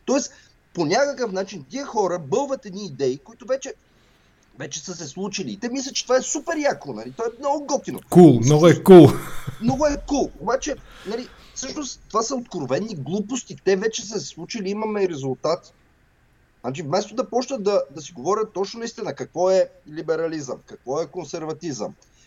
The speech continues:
Speaker 1: къде е разликата между либерализма и тези неомарксисти, които се промъкват в момента в, в, а, а, под термина либерали. Защото това се случва в момента.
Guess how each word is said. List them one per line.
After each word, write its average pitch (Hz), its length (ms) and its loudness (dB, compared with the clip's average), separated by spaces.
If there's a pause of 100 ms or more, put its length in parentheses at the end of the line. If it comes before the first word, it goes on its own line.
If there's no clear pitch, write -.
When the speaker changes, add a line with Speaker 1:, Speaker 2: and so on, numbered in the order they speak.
(120)
Speaker 1:
къде 120 260 2
е 165 60 2
разликата 180 480 -2
между 160 340 -10
либерализма 156 760 -4 (840)
и 143 300 -4 (440)
тези 147 440 -2 (100)
неомарксисти, 160 840 -4
които 185 260 -12
се - 180 -12
промъкват 165 540 -6
в 143 200 -8
момента 143 440 -4
в, 135 180 0 (480)
в, 135 320 -2 (140)
а, 160 40 -4 (580)
а, 131 300 -4 (720)
под 139 180 -10 (1040)
термина 180 600 0 (140)
либерали. 123 600 -4 (160)
Защото 175 340 -10
това 175 180 -2
се 220 120 -10
случва 185 480 -8
в 143 60 -18
момента. 104 360 -12